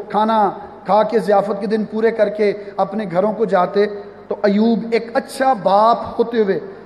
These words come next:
कलाम में लिखा है कि वो उनके लिए सोख्तनी कुर्बानियाँ चढ़ाता। सोख्तनी कुर्बानी ऐसी कुर्बानी है, ऐसी कुर्बानी थी जिसमें जानवर को कुर्बान किया जाता और पूरे का पूरा जानवर जो है उसे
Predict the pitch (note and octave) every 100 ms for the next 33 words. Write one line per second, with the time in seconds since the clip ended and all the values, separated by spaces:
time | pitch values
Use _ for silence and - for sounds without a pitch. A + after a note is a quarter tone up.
0 | - G3+ G3 G3+ G3+ F#3 F#3+ F3+ D#3+ -
1 | - - - G3 G#3 G#3 G#3 A3 G#3+ G#3+
2 | G#3 G#3 - - - - A#3 A#3 A#3 A#3+
3 | A#3+ G#3+ F#3+ F#3+ F#3+ F3 F3+ D#3+ D3+ D3+
4 | C3 - - - B3 C#4+ D4 D#4+ D4 B3+
5 | A#3 A#3 B3+ A3+ G#3+ B3+ B3+ A#3 G3 G#3
6 | G#3 G3+ G3+ - - - - - - -
7 | - - - F3 - G#3 A3+ G3+ G3+ G3
8 | A3+ G#3+ A3 - - - - G#3 G#3 G#3
9 | G#3 G3 G3+ A#3 A#3+ B3 A#3+ G3+ F3+ F#3+
10 | F#3 A3+ A#3 A#3 A3 B3 - - - -
11 | - - - - - - - - G#3+ B3+
12 | C#4 C#4+ C#4+ C#4+ C#4 A3+ G#3 G#3 B3 B3
13 | B3+ A#3+ A#3+